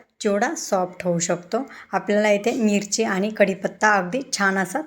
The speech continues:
तळून घ्यायचा आहे. आपण मिरची अगदी बारीक गॅसवर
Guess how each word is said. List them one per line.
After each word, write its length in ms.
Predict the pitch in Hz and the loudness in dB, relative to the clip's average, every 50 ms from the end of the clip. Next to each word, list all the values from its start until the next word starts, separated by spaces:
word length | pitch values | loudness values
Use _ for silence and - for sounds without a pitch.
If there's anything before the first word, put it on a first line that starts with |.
| - - | 0 2
तळून 280 | 202 185 180 185 190 | 2 2 2 2 0
घ्यायचा 400 | 180 175 175 175 175 175 - 196 180 | -2 -2 -2 -4 -4 -2 0 2 2
आहे. 200 | 180 180 185 247 311 277 | 2 2 0 -2 -4 -4
आपण 260 | 202 185 - 220 214 220 - | -2 0 0 0 0 2 2
मिरची 400 | 220 214 214 214 214 - - 254 | 2 4 4 2 2 0 0 2
अगदी 280 | 240 214 196 190 226 247 | 2 2 2 0 -2 -2
बारीक 400 | 214 185 196 196 190 190 190 180 | 0 4 4 4 4 4 2 0
गॅसवर 420 | 175 190 190 185 180 - 240 254 | 0 0 0 0 -2 -2 -4 -6